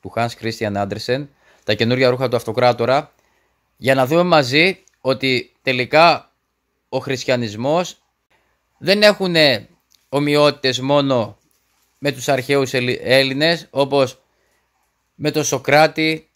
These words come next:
με τον Διόνυσο, με τον Ηρακλή, με τον Απολώνιο, του Διανέα και με άλλους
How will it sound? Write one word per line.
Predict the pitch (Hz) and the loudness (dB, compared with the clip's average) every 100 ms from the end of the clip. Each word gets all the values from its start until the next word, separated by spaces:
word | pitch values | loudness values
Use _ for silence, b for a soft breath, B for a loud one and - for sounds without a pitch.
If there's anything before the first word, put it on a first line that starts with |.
| _ _ _ _ _ _ | _ _ _ _ _ _
με | - 123 | -12 -6
τον | 123 | -6
Διόνυσο, | 104 117 151 151 143 - 151 147 - _ _ - | -4 0 2 0 -4 -2 0 -2 -10 _ _ -8
με | 123 | -4
τον | 131 127 | -2 0
Ηρακλή, | 120 117 117 135 151 156 147 _ _ _ _ _ _ _ | 0 0 -2 0 2 0 -6 _ _ _ _ _ _ _
με | - 143 | -8 -6
τον | 143 | 0
Απολώνιο, | 139 135 143 147 | 0 2 0 0
του | 135 | -2
Διανέα | 127 123 127 127 | 0 0 2 0
και | 120 123 | 0 -2
με | 117 | 0
άλλους | 131 165 196 190 | 2 2 0 -4